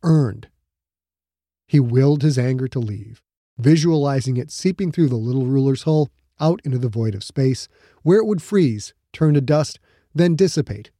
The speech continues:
on the solar wind. Did he have problems? Yes. But had he not solved the worst problems of his past?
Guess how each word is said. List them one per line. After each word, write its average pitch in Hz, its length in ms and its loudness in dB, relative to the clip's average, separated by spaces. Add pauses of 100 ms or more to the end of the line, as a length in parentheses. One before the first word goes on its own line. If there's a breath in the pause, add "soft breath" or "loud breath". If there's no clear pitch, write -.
on 127 160 0
the 127 80 0
solar 104 360 -8
wind. 110 360 -6 (1000)
Did 143 220 4
he 151 200 6
have 160 200 2
problems? 170 640 -4 (200)
Yes. 135 520 -2 (320)
But 135 180 2
had 151 280 -2
he 139 140 4
not 131 320 0
solved 135 380 -2
the 120 60 -6
worst 120 440 -4
problems 123 440 -4
of 104 80 -12
his 104 160 -14
past? 120 440 -10